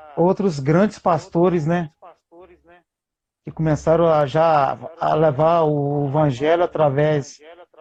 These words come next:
da música, de mais outros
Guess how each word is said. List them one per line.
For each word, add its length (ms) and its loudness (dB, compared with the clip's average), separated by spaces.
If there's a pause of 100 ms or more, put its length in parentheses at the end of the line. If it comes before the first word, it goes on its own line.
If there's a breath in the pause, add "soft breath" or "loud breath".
(480)
da 200 -2
música, 1040 0
de 180 -6
mais 400 0
outros 460 -4